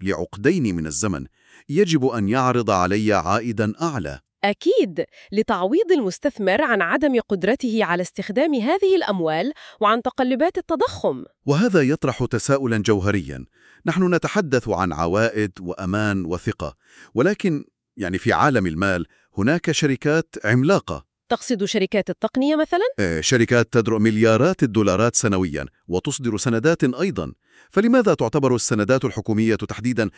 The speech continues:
Speaker 1: هي المعيار الذهبي للأمان مقارنة بالشركات؟
Speaker 2: السر يكمن فيما يسمى بالمخاطر الائتمانية. الشركة،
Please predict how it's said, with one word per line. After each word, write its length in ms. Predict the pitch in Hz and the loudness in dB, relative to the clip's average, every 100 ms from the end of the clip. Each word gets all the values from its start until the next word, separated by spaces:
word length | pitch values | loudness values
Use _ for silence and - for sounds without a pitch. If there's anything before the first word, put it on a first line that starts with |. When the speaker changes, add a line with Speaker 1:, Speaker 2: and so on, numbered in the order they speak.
| - | -8
Speaker 1:
هي 120 | 175 185 | 0 2
المعيار 460 | 160 143 160 180 | 2 0 0 0
الذهبي 420 | 139 117 117 127 151 | 0 0 0 0 0
للأمان 580 | 120 127 120 170 190 175 _ | 0 0 0 0 -2 -6 _
مقارنة 460 | 120 117 120 113 107 104 | -8 -2 2 2 0 -2
بالشركات؟ 720 | 87 - 95 78 - 69 - _ _ - | -4 -4 -6 -4 -8 -10 -12 _ _ -6
Speaker 2:
السر 420 | 214 - 349 262 | -4 -2 0 2
يكمن 480 | 226 - 240 240 269 | 0 0 -2 0 0
فيما 280 | - 233 180 | -2 -2 -2
يسمى 540 | 165 - 247 247 240 | -4 -4 -2 0 0
بالمخاطر 720 | 202 190 180 - 254 269 254 | 0 -2 -4 -2 -4 0 0
الائتمانية. 840 | 233 - 127 - 220 196 240 214 120 _ _ - - - - | 0 -2 -8 -4 -2 0 0 -2 -8 _ _ -20 -20 -20 -6
الشركة، 600 | 233 - 392 339 - 208 | -4 0 2 2 2 -2